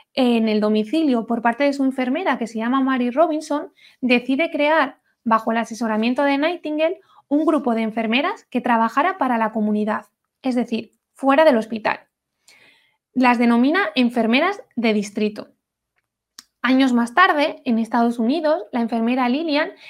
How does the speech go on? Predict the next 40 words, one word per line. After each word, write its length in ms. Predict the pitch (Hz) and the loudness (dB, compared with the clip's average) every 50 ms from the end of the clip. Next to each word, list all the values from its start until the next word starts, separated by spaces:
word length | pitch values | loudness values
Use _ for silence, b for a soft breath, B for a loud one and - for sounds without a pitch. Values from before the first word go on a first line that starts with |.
| B B | B B
estaba 400 | 254 247 - 285 285 320 349 349 | -4 -2 2 4 4 4 4 4
cansada 420 | 330 311 302 302 - 294 302 349 | 2 0 0 2 2 4 4 6
de 80 | 359 294 | 6 4
la 80 | 254 | 4
imagen 360 | 233 226 247 262 - 302 302 | 2 0 0 0 -2 -4 -4
que 80 | 285 294 | -4 -2
teníamos 440 | 285 285 277 277 277 277 269 277 269 | -2 -2 -2 -2 -2 -2 0 0 0
las 160 | 262 254 262 | 0 0 0
mujeres 460 | 254 254 254 - 302 302 277 233 - | -2 -4 -2 -2 0 0 0 -2 -4
en 100 | 220 208 | -6 -6
esa 260 | 226 226 - 240 254 | -6 -4 -4 -2 0
época 460 | 294 320 - 294 277 277 294 339 415 B B B B B B B | 0 0 0 0 -2 0 -2 -2 -4 B B B B B B B
y 80 | B 277 | B 0
además 440 | 262 254 254 262 269 302 359 403 403 - _ - | 2 2 2 2 0 0 0 -2 -4 -8 _ -2
del 180 | 262 262 254 | 0 2 2
menosprecio 560 | 240 240 233 233 233 240 - 262 285 285 349 | 2 2 2 0 0 -2 -2 -4 -2 -2 -4
que 120 | 339 339 320 | -4 -4 -4
sufrían 420 | 320 311 302 - 320 320 277 240 | -4 -6 -4 -2 0 0 2 0
las 140 | 226 226 220 | 0 -2 -4
enfermeras 560 | 220 220 214 226 220 220 233 285 320 339 381 427 - _ _ _ _ | -4 -6 -4 -4 -2 -2 0 0 0 0 -2 -4 -8 _ _ _ _
por 140 | - 254 240 | -2 0 0
el 120 | 233 226 | 2 2
mero 240 | 226 240 262 294 302 | 0 0 2 2 2
hecho 240 | 320 320 320 - 247 | 2 0 -2 -4 -4
de 100 | 233 220 | -4 -4
ser 160 | 220 254 247 | -4 -4 -2
mujeres 500 | 277 285 302 285 - 311 311 349 403 403 b b b b b b b | -2 -2 -2 0 0 0 0 0 -2 -4 b b b b b b b
por 200 | b 269 254 247 | b 2 2 4
parte 280 | 254 262 269 277 349 339 | 4 2 2 4 2 0
de 80 | 320 277 | 0 0
sus 160 | 269 262 - | -2 -6 -4
compañeros 540 | - 240 226 233 226 226 247 277 311 311 277 | -4 -2 -2 0 0 0 0 0 0 -2 -2
los 160 | 226 208 214 | -4 -4 -4
médicos, 460 | 214 214 214 220 - - _ - _ _ b b b b b b b | -4 -4 -4 -6 -10 -16 _ -20 _ _ b b b b b b b
y 120 | 294 294 | 0 2
decide 400 | 277 294 294 294 349 381 440 440 440 | 2 2 0 2 2 2 2 0 0
crear 220 | 269 269 269 269 | 2 2 2 4
un 100 | 269 254 | 4 4
nuevo 240 | 247 247 240 226 214 | 4 4 4 2 2
proyecto. 600 | - - - - - - - _ - - - _ | 2 -2 -6 -6 -8 -10 -12 _ -20 -20 -20 _